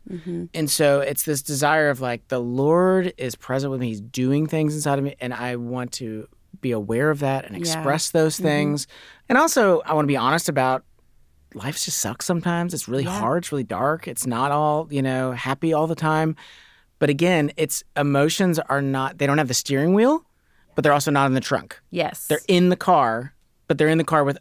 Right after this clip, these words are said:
Speaker 2: other really important elements.
Speaker 1: Yeah,
Speaker 2: Um,
Speaker 1: and this is hard. We're not
Speaker 2: and it's
Speaker 1: saying
Speaker 2: hard.
Speaker 1: that this feels easy. We're just saying, you know, that is where you were trying to all be.
Speaker 2: Yep.
Speaker 1: And we talked about Saul. So I would say this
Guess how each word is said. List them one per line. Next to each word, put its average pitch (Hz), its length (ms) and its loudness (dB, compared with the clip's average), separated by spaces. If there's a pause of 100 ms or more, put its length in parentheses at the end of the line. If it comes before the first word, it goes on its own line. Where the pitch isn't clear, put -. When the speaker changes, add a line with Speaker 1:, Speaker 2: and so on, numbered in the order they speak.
Speaker 2:
other 165 680 2 (100)
really 143 420 0
important 123 500 -4
elements. 110 600 -6
Speaker 1:
Yeah, 208 240 0
Speaker 2:
Um, 120 80 -4
Speaker 1:
and 117 100 -2
this 285 140 -4
is 330 80 -8
hard. 277 420 2 (180)
We're 190 100 -4
not 254 80 2
Speaker 2:
and 247 80 2
it's - 60 0
Speaker 1:
saying 185 120 4
Speaker 2:
hard. 254 80 4
Speaker 1:
that 254 80 0
this - 160 -4
feels 196 220 -2
easy. 190 280 -2
We're 165 140 -2
just 165 180 -6
saying, 151 380 -2 (480)
you 170 100 -2
know, 147 140 -2
that 165 360 -2
is 160 440 -6
where 151 160 -4
you 151 100 -4
were 151 160 -6
trying 151 540 -2
to - 160 -10
all 147 160 -6
be. 151 520 -6 (280)
Speaker 2:
Yep. 117 220 -2 (260)
Speaker 1:
And 202 160 2
we 208 80 -2
talked 226 240 0
about 247 260 0
Saul. 175 480 0 (400)
So - 160 0
I 175 80 4
would 190 160 -2
say 190 160 0
this 175 320 -6